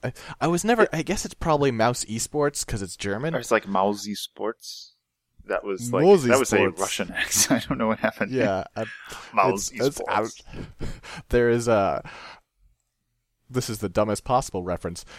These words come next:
Speaker 1: but there was an old webcomic I used to read, uh, a long time ago, and there was a character who had a very strange accent. At one point, someone said, "Where's your accent even from?" And there was a long beat, and they said, "Y-, Europe?" Uh,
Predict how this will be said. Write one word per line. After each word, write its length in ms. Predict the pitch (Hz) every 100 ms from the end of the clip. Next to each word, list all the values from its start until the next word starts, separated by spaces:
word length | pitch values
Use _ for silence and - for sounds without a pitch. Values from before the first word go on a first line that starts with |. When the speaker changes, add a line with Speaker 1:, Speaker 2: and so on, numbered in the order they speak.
| -
Speaker 1:
but 120 | - 120
there 140 | 120
was 120 | 113
an 80 | 104
old 220 | 120 151
webcomic 540 | 147 170 123 113 101 98
I 60 |
used 220 | 95 101 -
to 60 |
read, 340 | 95 92 92 - _ _ _ _ -
uh, 360 | 101 90 80 -
a 60 | 101
long 180 | 110 104
time 280 | 123 101
ago, 380 | 101 98 95 90 - - -
and 140 | 104
there 100 | 104
was 140 | 104 104
a 60 |
character 560 | - 127 113 - 113 104
who 340 | - 113 107
had 280 | 98 104 98
a 120 | 95
very 280 | 87 98 95
strange 380 | - 117 104 95
accent. 380 | 95 95 - 95 -
At 140 | -
one 300 | 95 117 135
point, 400 | - 139 123 -
someone 340 | - 127 123
said, 340 | 117 - 107 107
"Where's 260 | 113 139
your 140 | 143 -
accent 400 | 120 - 139 113
even 240 | 117 110
from?" 380 | 101 - 113 107 -
And 100 | 107
there 80 | 101
was 120 | 104
a 60 |
long 360 | 92 98 107 113 -
beat, 200 | 101 104
and 100 | 110
they 100 | 98
said, 280 | - 98 90 _ _ _ _ -
"Y-, 80 | -
Europe?" 560 | 107 107 123 240 - - _ _ _ _ _ -
Uh, 360 | 104 87 -